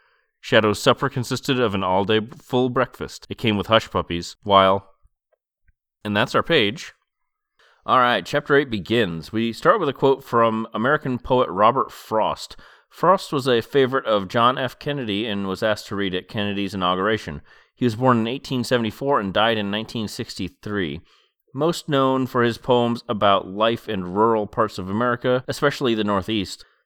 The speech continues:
The poem this quote comes from, stated on the page as Two Witches, but sometimes referred to as The Witch of Coos, and that's C O O S, not the one that I always think of, ignore me, is, uh,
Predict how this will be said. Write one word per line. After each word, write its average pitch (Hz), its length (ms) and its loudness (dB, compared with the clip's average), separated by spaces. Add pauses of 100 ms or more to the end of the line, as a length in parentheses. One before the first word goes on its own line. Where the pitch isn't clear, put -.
(140)
The 117 80 -6
poem 160 320 0
this 156 120 0
quote 143 220 2
comes 127 320 -2
from, 131 380 -2
stated 127 520 -2
on 117 200 0
the 92 40 -4
page 170 360 -2
as 104 180 -2
Two 143 220 -2
Witches, 107 420 0
but 107 320 -2
sometimes 147 380 0
referred 117 400 2
to 110 200 0
as 95 300 2 (280)
The 101 100 -2
Witch 127 220 4
of 107 180 -4
Coos, 131 480 4
and 107 120 -4
that's 104 300 -6
C 135 320 0
O 117 320 2
O 110 240 4
S, - 540 -4 (400)
not 113 340 0 (1120)
the 117 240 -4
one 110 220 0
that 104 140 4
I 101 100 6
always 98 260 2
think 95 220 -8
of, 92 300 -2
ignore 107 260 0
me, 90 240 -4 (400)
is, 127 300 4
uh, 104 340 4